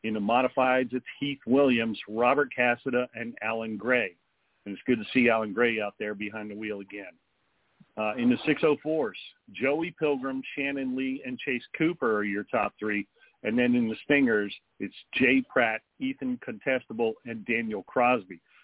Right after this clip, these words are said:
that young man I mentioned. So he sits third in the points. Our next, uh, item of interest for Hattiesburg, let me bring it up here real quick, and that is our schedule that's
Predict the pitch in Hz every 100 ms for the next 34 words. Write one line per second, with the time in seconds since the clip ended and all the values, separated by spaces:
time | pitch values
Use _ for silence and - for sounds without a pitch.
0 | _ 98 95 104 107 101 101 92 95 107
1 | 101 92 - 98 92 117 - 113 - -
2 | 120 113 101 90 110 92 87 - _ -
3 | _ _ _ _ _ _ _ _ 311 294
4 | 285 262 - - - - - 110 113 117
5 | 131 139 - - - _ _ _ _ -
6 | 123 120 113 113 - - - - 135 131
7 | 120 107 - 135 135 139 131 - - 135
8 | 131 120 123 127 110 135 135 123 113 107
9 | - 123 117 113 120 - 117 110 - 147
10 | - _ _ _ _ _ 104 101 113 113
11 | 104 104 - - 123 117 110 104